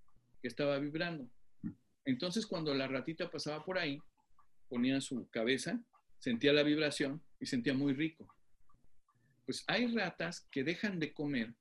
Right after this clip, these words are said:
y se mueren de hambre con tal de sentir el placer. Bueno, ¿qué es lo que pasa con nosotros, los seres humanos? ¿Sí? Este, el Facebook, este, el Twitter, el Instagram, es así, porque lo que,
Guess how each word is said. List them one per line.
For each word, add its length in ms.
y 100
se 160
mueren 380
de 80
hambre 320
con 200
tal 180
de 100
sentir 360
el 100
placer. 400
Bueno, 340
¿qué 80
es 60
lo 100
que 120
pasa 360
con 220
nosotros, 480
los 100
seres 240
humanos? 380
¿Sí? 180
Este, 540
el 200
Facebook, 560
este, 580
el 140
Twitter, 640
el 100
Instagram, 580
es 180
así, 320
porque 300
lo 140
que, 200